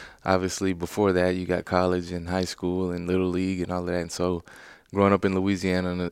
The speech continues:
in a small town, my grandfather was a, uh, pastor for sixty years with, at, in Texas, and that's where my dad's from. But then my dad went to Tulane as well, which is the same college I went to.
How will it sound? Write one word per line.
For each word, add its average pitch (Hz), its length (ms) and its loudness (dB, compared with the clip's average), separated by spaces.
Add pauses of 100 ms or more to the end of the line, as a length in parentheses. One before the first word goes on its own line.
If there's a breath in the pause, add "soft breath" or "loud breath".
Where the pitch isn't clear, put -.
in 92 100 -2
a 87 40 -2
small 90 360 -2
town, 90 480 -2 (720 soft breath)
my 92 200 2
grandfather 90 760 0
was 87 380 -2
a, 85 340 -2
uh, 78 240 -4
pastor 95 500 -2
for 85 460 -8
sixty - 400 -8
years 90 300 -2
with, 85 160 -4 (120)
at, 90 180 2
in 92 180 -2
Texas, - 560 -4
and 87 280 -8
that's 87 160 -6
where 87 60 -4
my 82 140 -4
dad's 82 280 -2
from. 82 280 -10
But 85 120 -8
then 87 260 -4 (500 loud breath)
my 90 80 -2
dad 92 240 6
went 90 100 2
to 90 80 -8
Tulane 92 580 -4
as 87 140 -6
well, 85 220 0
which 85 100 -8
is 87 100 -12
the 82 100 -12
same 85 200 -4
college 85 340 -4
I 85 60 0
went 85 280 -6
to. 85 240 -6